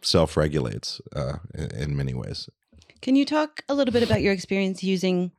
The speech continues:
Speaker 2: ketamine? Because I had my first ever therapeutic ketamine experiences this year, and I had done ketamine in a sort of a party setting and had a very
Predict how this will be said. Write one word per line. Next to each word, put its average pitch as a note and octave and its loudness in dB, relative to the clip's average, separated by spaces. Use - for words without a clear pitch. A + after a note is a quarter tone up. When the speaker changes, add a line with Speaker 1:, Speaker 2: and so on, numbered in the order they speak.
Speaker 2:
ketamine? G#3 2
Because G3 -2
I F#3 2
had F3 2
my E3 2
first F3 -2
ever E3 -2
therapeutic E3 -2
ketamine D#3+ 0
experiences D3+ -2
this D3+ -4
year, F#2 -2
and F3 2
I F3 4
had E3 0
done F3 4
ketamine E3 2
in D#3+ 4
a D3+ 0
sort F3+ -2
of D3+ 0
a E3+ -2
party D#3+ 0
setting D3+ 0
and D#3+ 2
had D#3 0
a C#3 -2
very E3+ 0